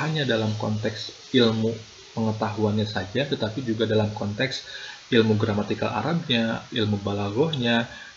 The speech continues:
sejarahnya, dan seterusnya. Dan contohnya misalkan kayak gini aja sederhananya.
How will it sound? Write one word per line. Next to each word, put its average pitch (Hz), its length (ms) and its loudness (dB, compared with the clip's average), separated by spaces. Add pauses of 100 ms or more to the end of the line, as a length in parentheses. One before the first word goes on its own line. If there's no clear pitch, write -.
sejarahnya, 127 640 2
dan 107 160 -2
seterusnya. 101 640 -2 (760)
Dan 113 320 4 (160)
contohnya 120 380 2
misalkan 131 400 0
kayak 104 180 0
gini 104 160 -2
aja 143 160 -2
sederhananya. 110 720 2